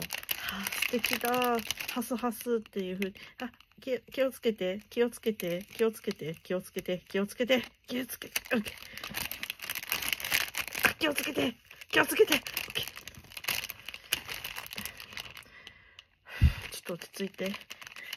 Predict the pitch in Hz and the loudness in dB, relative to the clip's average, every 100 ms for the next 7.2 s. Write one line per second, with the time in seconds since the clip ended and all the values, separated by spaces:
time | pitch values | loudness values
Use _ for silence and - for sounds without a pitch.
0 | - 214 208 220 208 180 185 - 196 190 | -2 -2 0 2 2 2 -4 -4 -2 0
1 | 185 196 - 190 180 - 196 190 202 190 | 0 -2 -4 -4 -6 -6 -4 -4 -2 0
2 | 180 170 156 156 - 160 - - - - | 0 -2 -6 -6 -6 -8 -10 -18 -20 -18
3 | - - - - - - - - - - | -12 -12 -12 -16 -14 -10 -8 -10 -14 -20
4 | - - - - - 208 - - - - | -20 -16 -14 -12 -10 -8 -8 -8 -8 -4
5 | - - - - - - 165 - - - | -4 -6 -6 -6 -6 -10 -10 -10 -8 -4
6 | 208 202 202 214 220 220 208 208 214 220 | 0 4 6 6 4 4 4 4 4 4
7 | 208 202 | 2 0